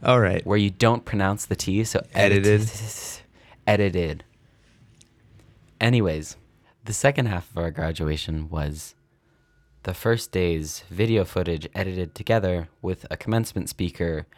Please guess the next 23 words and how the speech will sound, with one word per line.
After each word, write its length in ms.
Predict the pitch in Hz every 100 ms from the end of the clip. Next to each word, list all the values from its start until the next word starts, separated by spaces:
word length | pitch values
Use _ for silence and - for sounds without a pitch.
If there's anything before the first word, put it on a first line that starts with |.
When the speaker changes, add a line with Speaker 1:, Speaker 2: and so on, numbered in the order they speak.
| _ _ _ _ -
Speaker 2:
and 380 | 87 82 80 73
with 220 | 85 -
some 160 | 82 64
other 240 | 78 78
stuff 440 | - 73 76 - - _ -
interspersed 600 | 85 85 - - 78 -
in 100 | 80
between 300 | 76 78 78
there, 240 | 76 92 - _ _ _ _ _ -
and, 180 | 80 76
like, 260 | 76 -
fancy 380 | - 85 80 76
graphics 640 | - 95 101 95 90 -
and 140 | 85 -
things 240 | 85 85
like 140 | 78
that. 260 | - 78 - _ _ _ _ _ _ _
Hence 300 | - 101 -
why 140 | 85 82
I 60 |
said 200 | 85 82
Emmanuel 420 | 82 85 80 76
gra-, 180 | 76 82